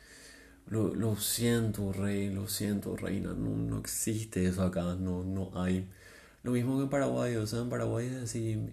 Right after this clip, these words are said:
imposible salir con alguien. Es solamente así, coger y punto.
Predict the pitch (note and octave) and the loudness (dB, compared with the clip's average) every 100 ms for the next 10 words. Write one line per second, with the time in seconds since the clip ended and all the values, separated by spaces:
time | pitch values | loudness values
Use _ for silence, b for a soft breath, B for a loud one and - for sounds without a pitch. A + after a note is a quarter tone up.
0 | - A#2+ A#2 A2+ B2 C#3+ G#2 F#2+ F#2+ F2+ | -4 -4 -2 -2 0 2 2 2 4 4
1 | F#2 F#2 F2+ F2+ F#2 G2 G#2+ - B B | 4 4 2 2 2 0 -6 -14 B B
2 | B B - A#2+ A#2 B2 B2 A#2 A#2 A2+ | B B -2 0 2 0 2 0 0 0
3 | A2 G#2+ G#2+ - G#2+ - G#2+ A2 A2+ - | 0 0 -2 -4 -6 -2 0 0 -2 -4
4 | F#2+ F#2+ F#2+ F2+ F2+ F2+ | -4 0 2 2 0 -4